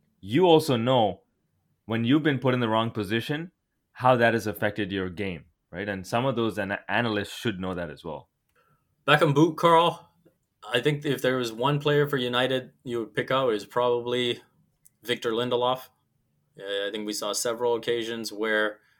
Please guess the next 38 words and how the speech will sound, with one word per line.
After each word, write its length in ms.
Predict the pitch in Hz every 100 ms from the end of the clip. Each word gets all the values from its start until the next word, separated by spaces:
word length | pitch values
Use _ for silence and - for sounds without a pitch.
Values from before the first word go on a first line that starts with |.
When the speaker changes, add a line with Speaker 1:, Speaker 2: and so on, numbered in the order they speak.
| _ -
Speaker 2:
he 100 | 117
was 140 | 110
caught 320 | - 117 110
wanting, 600 | 107 113 110 113 110 110
and 220 | 98 95 98 _ _ _ _ _ _ _ _
again, 300 | 110 143 156
when 140 | 139 131
he's 300 | 151 156 -
going 280 | 131 143 135
up 160 | 143
against 400 | 131 127 113 -
pace, 300 | 135 135 135
when 120 | 107
he's 140 | 117 127
going 260 | 131 143
up 140 | 127 127
against 280 | 123 120 -
some 160 | 113
strength, 460 | - - 120 117 _ _ _ _ _
you 120 | 107 104
really 300 | 117 123 117
see 220 | 127 113
his 160 | 107
weaknesses. 720 | 95 113 113 107 120 110 101
And 200 | 95 92 - _ _ _ _ - - 104
I 80 |
mean, 300 | 110 107 98 - _ _ _ _ _ _ _ - -
Ollie 180 | 214
Watkins 360 | 175 170 170 147
picked 200 | - 143
up 100 | 143
a 60 | 117
red 220 | 113 123
card 240 | 117 117 123
in 120 | 117
this 200 | 120 -
match, 460 | 104 135 147 - _ _ _ -
and 420 | 101 98 98